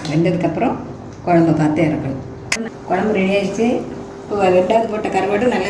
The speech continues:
வெந்துருச்சு. இன்னும் ஸ்டவ் ஆஃப் பண்ணிடுங்க. உப்பு மட்டும் பார்த்துட்டு உங்க தேவைக்கு தகுந்த அளவு போட்டுக்கோங்க.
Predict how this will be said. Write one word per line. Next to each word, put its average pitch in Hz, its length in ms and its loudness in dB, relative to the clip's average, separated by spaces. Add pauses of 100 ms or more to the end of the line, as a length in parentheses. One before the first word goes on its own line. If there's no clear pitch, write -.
வெந்துருச்சு. 175 440 2 (640)
இன்னும் 233 260 0
ஸ்டவ் 190 280 -2
ஆஃப் 175 240 0
பண்ணிடுங்க. 175 340 4
உப்பு 220 380 0
மட்டும் 254 320 4
பார்த்துட்டு 214 520 0
உங்க 247 140 4
தேவைக்கு 196 380 0
தகுந்த 170 240 2
அளவு 185 180 0
போட்டுக்கோங்க. 139 460 -2